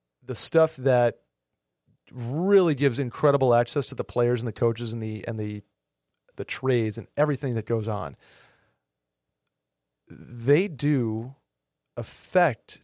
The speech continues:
teams more than I think people understand. I saw it kind of firsthand with Hard Knocks when I, uh, worked in the N F L for a season.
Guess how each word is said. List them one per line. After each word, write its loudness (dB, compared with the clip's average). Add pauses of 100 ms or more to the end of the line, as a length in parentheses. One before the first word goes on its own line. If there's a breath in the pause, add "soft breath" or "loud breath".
teams -6 (920)
more 2
than -2
I 0
think -8
people -4
understand. -8 (1080)
I -8
saw 2
it -2
kind -2
of -4
firsthand -2
with -6
Hard 0
Knocks -8
when -10
I, -6 (640)
uh, -6 (260)
worked -2
in -6
the -4
N -2
F -8
L 0
for -6
a -8
season. -10